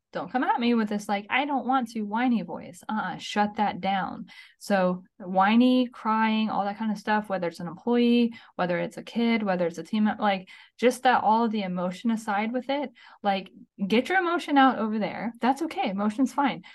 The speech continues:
Now come back and tell me with words, what's your question and why? Right?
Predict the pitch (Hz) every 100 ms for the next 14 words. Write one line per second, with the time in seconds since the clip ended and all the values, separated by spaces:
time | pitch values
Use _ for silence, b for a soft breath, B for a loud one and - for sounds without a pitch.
0 | _ 202 185 277 294 220 208 208 208 208
1 | 196 190 208 220 254 220 160 165 - -
2 | _ _ _ _ 180 185 214 226 254 247
3 | 196 185 - 185 175 170 - - 185 _
4 | _ _ _ _ _ _ _ _ _ _
5 | 202 269